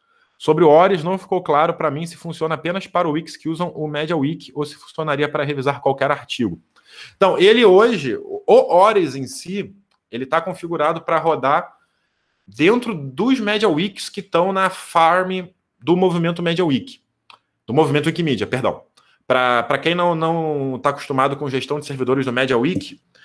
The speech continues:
você pode ter uma instalação standalone, né, um MediaWiki sozinho,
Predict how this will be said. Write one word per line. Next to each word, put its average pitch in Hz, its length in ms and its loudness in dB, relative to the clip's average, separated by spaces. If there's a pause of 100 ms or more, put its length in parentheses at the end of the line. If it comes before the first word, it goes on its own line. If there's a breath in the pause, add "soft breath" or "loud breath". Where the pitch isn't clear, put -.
(120 loud breath)
você - 120 2
pode 151 260 0
ter 156 80 2
uma 160 140 0
instalação 156 580 0
standalone, 151 800 0
né, 143 100 -4
um 139 80 -4
MediaWiki 127 420 -4
sozinho, 151 540 -4